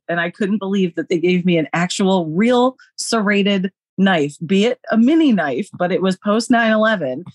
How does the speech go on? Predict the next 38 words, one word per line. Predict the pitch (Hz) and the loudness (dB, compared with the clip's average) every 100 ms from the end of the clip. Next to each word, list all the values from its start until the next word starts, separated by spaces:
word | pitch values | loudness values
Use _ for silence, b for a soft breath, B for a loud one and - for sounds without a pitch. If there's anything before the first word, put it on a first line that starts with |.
| B _ - | B _ -2
And | 208 208 | 0 2
they | 202 | 2
were | 190 | 0
so | 185 233 339 | 0 0 0
confident | - 254 277 233 185 165 | 0 0 0 0 -2 -2
in | 190 185 | 0 0
their | 196 254 | 2 0
security | - 214 262 269 156 117 165 B B - | -4 -4 0 0 0 -2 -4 B B -4
that | 202 190 | -2 0
they | 202 214 | 0 0
gave | 190 208 214 190 | 2 2 2 2
me | 196 185 - | 2 2 2
a | 185 | 0
real, | 170 190 196 196 | 2 0 0 0
I | 190 | 0
have | 214 185 | 0 0
the | 190 | -4
fork | - 185 - | -4 -6 -4
and | 156 147 | -8 -8
spoon | - 165 147 135 | -4 -2 0 -2
too. | - 139 131 B B B | -2 -2 -2 B B B
I | 185 | 0
mean, | 180 170 147 147 - | 2 2 2 0 -2
I | 170 170 | -4 -4
couldn't | 202 196 139 | -2 0 0
just | 151 135 | -4 -4
take | 165 135 151 | -2 -2 0
one, | 156 113 123 - B B - | 0 2 0 -2 B B -4
right? | 165 185 240 - | 0 2 0 0
They'd | 208 185 | -2 2
be | 196 | 0
sad | - 254 311 170 139 165 | 0 0 0 0 0 -2
if | 196 | 0
they | - - - | -2 -4 -6
<laughs> | - | -6
weren't | - | -4
all | 285 - | -2 -2
together. | - 240 240 262 | -2 -2 0 0